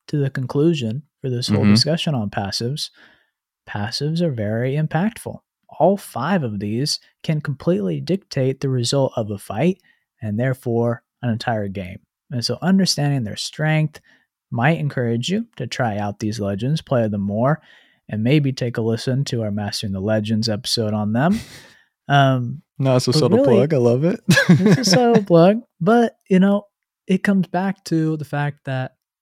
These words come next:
Speaker 1: passives are what you use the most. And for these five, they're actually there. And
Speaker 2: Mm-hmm.
Speaker 1: you have application throughout the entire game to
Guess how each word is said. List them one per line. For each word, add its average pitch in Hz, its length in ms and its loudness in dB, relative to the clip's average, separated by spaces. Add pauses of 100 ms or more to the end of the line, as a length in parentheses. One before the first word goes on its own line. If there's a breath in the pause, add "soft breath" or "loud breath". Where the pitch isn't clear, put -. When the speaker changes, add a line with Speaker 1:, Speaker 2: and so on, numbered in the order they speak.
(180)
Speaker 1:
passives 147 540 -2
are 135 60 -4
what 120 420 -8 (200)
you 117 140 -8
use 117 560 -6 (240)
the 110 60 -6
most. 104 500 -8 (380)
And 120 360 -2
for 117 120 -6
these 156 320 0
five, 151 580 -2 (380)
they're 123 160 0
actually 156 420 0
there. 185 420 0 (220)
And 143 480 0
Speaker 2:
Mm-hmm. 95 220 -4
Speaker 1:
you 123 200 -4 (160)
have 165 300 -4
application 165 760 -4
throughout 131 260 -6
the 139 80 -6
entire 139 460 -4
game 139 500 -4
to 120 320 -2